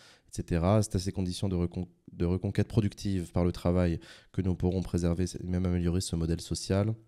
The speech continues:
Bon. Il va falloir redresser l'économie pour être au rendez-vous de demain, quoi, d'accord. Nous lutterons, nous lutterons contre les inégalités,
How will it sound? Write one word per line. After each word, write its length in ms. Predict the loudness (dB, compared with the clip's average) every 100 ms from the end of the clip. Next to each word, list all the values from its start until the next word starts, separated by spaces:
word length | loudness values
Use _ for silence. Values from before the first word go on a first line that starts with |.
| _ -6
Bon. 120 | -6 -6 _ -20 _ -20 -20 -6 0
Il 20 |
va 80 | 4
falloir 180 | 6
redresser 300 | 6 6 4
l'économie 400 | 2 4 4 4
pour 200 | 2 2
être 180 | 2 2
au 80 | 2
rendez-vous 300 | 4 2 0
de 100 | 0
demain, 280 | 0 2 0
quoi, 160 | 0
d'accord. 560 | -2 0 4 4 4 -2 -16 -20 -20 _ 2
Nous 80 |
lutterons, 280 | 4 4 0 2
nous 160 | 6
lutterons 260 | 6 4 2
contre 320 | 4 4 6
les 160 | 4 6
inégalités, 720 | 4 4 4 4 4 2